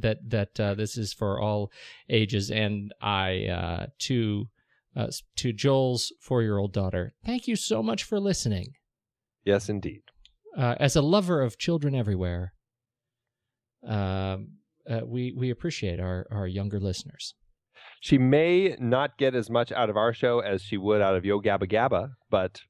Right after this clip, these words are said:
Speaker 2: <laughs>
Speaker 1: But, <laughs>
Speaker 2: Well,
Speaker 1: but we
Speaker 2: give
Speaker 1: like
Speaker 2: it a
Speaker 1: to,
Speaker 2: try anyway.
Speaker 1: we like to start 'em early.
Speaker 2: <laughs> That's right.
Speaker 1: And, uh, and, you know, I, I think, uh, switching gears to Facebook a little bit, I, I think it's the same, I'm gonna, uh, to roll the dice on this one. I think it's the same Joel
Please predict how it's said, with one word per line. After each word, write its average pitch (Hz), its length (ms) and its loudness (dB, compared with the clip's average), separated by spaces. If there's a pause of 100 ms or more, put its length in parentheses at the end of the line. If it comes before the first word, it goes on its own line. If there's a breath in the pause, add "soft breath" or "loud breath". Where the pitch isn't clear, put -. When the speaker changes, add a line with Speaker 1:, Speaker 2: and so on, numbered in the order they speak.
Speaker 2:
<laughs> 123 140 2
Speaker 1:
But, 165 160 8
<laughs> - 800 2
Speaker 2:
Well, 330 140 6
Speaker 1:
but 240 180 8
we 226 80 6
Speaker 2:
give - 80 10
Speaker 1:
like 226 160 2
Speaker 2:
it 233 40 -4
a 226 40 2
Speaker 1:
to, 202 40 0
Speaker 2:
try 202 200 2
anyway. 160 400 2
Speaker 1:
we - 40 2
like - 180 2
to 170 80 -4
start 127 240 2
'em 110 100 -2
early. 90 240 -6 (400)
Speaker 2:
<laughs> - 380 -20
That's 117 200 -2
right. - 200 -10 (140)
Speaker 1:
And, 147 280 8
uh, 147 160 6
and, 190 160 6
you 240 60 6
know, 262 100 4
I, 254 300 2
I 202 140 4
think, - 420 0 (400 loud breath)
uh, 131 200 6
switching 185 360 -2
gears 143 280 0
to 120 220 2
Facebook 127 460 0
a - 20 -6
little 92 140 -4
bit, 85 180 -2
I, 107 320 2
I 156 140 6
think 220 280 0
it's 147 200 2
the 131 140 2
same, 220 480 0
I'm 180 140 4
gonna, 175 220 4 (100)
uh, 127 140 0
to 127 180 2
roll 123 300 2
the 120 60 0
dice 113 280 2
on 104 120 4
this 92 120 2
one. 104 120 2
I 98 80 2
think 117 100 0
it's 110 100 -6
the 117 80 0
same 151 500 2
Joel 98 460 4